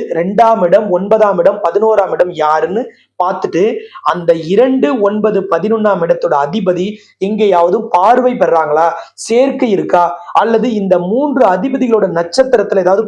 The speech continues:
பரிவர்த்தனை இருக்கா அப்படிங்கிறத பார்த்துட்டு உங்களுக்கு அந்த தசை நடக்குதான்னு பாருங்க. கண்டிப்பா இந்த காலகட்டத்துல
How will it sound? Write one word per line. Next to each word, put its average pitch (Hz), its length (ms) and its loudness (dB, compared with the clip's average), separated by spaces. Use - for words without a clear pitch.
பரிவர்த்தனை 220 640 0
இருக்கா 160 260 -2
அப்படிங்கிறத 262 560 2
பார்த்துட்டு 220 480 0
உங்களுக்கு 190 380 0
அந்த 151 180 -4
தசை 180 320 2
நடக்குதான்னு 170 500 0
பாருங்க. 147 240 -2
கண்டிப்பா 254 600 0
இந்த 214 140 0
காலகட்டத்துல 202 640 0